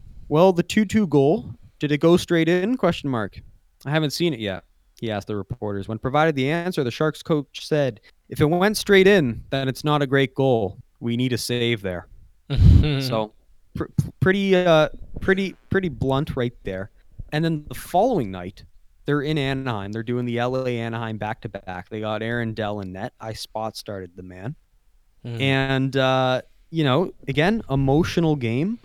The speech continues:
Speaker 1: Um, it's, uh, it's, it's a three three game. Goes, or sorry, overtime. Yeah, three three game. Goes into overtime, and Anaheim wins the game four three.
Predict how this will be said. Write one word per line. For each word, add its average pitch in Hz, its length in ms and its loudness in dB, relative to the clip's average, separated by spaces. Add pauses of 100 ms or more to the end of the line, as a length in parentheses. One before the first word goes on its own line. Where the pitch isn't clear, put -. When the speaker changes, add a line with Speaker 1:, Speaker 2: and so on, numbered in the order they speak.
(540)
Speaker 1:
Um, 113 720 0 (920)
it's, - 280 -6
uh, 117 360 2
it's, - 200 -8
it's - 180 -8
a 127 60 -2
three 160 280 -4
three 151 300 -4
game. 110 400 -4 (460)
Goes, 143 340 0
or 151 200 0
sorry, 156 380 0
overtime. 135 720 0
Yeah, 156 160 0
three 170 280 -4
three 170 200 -2
game. 113 260 -4
Goes 135 220 -2
into 160 140 -4
overtime, 110 500 -6
and 117 80 -4
Anaheim 135 340 -2
wins 120 180 -4 (140)
the 120 60 -16
game 107 220 -6
four 104 240 -8
three. 160 360 -6